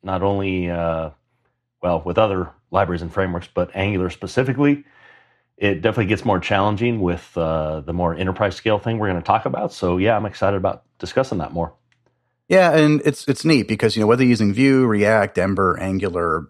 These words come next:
Speaker 2: you know, Svelte, whatever, some of the problems are, are really the same. I mean, don't you agree?
Speaker 1: Yeah.
Speaker 2: Like, when you get to large, big apps?
Speaker 1: Yeah, I mean, it, you know, it all comes down to a couple things, like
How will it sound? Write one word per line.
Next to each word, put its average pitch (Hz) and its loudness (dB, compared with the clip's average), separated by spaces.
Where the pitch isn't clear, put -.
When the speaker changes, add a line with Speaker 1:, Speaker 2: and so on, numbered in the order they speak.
Speaker 2:
you 87 -6
know, 80 -12
Svelte, 98 0
whatever, 101 2
some 202 2
of 277 6
the 240 2
problems 113 4
are, 82 -2
are - -2
really 120 4
the 71 -8
same. - -6
I - -12
mean, 71 -12
don't 117 2
you 131 6
agree? 101 2
Speaker 1:
Yeah. - 6
Speaker 2:
Like, 85 2
when 95 0
you 95 0
get 104 0
to 92 -2
large, 85 2
big 92 2
apps? 87 0
Speaker 1:
Yeah, 139 4
I 113 4
mean, 127 2
it, 135 0
you 123 0
know, 113 4
it 101 4
all 104 2
comes 80 -8
down 85 -4
to 78 -8
a - -10
couple 85 -2
things, 87 -4
like 78 -2